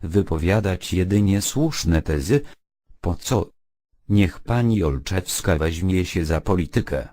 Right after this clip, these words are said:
Nie wiem, jaki wpływ na działanie mózgu ma botoks, ale chyba duży. Olczewska, za jej brak autorytetu i kultury, powinna być wyrzucona na zbity pysk.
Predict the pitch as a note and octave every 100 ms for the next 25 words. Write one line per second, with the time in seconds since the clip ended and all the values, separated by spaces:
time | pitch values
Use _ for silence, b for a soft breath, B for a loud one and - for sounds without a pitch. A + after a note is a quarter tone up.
0 | - _ _ _ _ - B2+ D#3 F2+ F#2
1 | F2 G2+ A#2+ A#2+ - G#2+ F#2+ - A2+ G2+
2 | E2 A2 G#2 F2 E2 D#2 E2 E2 G2 A2+
3 | E2+ F2 D#2 D#2 D#2+ G#2+ A2 G2+ - G2+
4 | G2+ G2+ G2+ F2+ E2 D#2 C#2+ B1 A#1+ -
5 | - _ _ _ - G2 E2 - G2+ -
6 | D#2+ D2 b b - E2+ F#2 E2+ D#2+ D#2
7 | F2 G2+ G#2 F2 D2+ F2+ E2 D#2 A2+ -
8 | - - F#2 E2+ - - D#2+ - G#2+ F2+
9 | D#2+ - F#2 G#2+ B2 A#2 G2+ D#2+ D#2+ C#2+
10 | E2 F2 E2+ - A#2+ B2+ A#2+ G#2 E2+ D#2
11 | D2+ B1+ - F2 - D2+ - -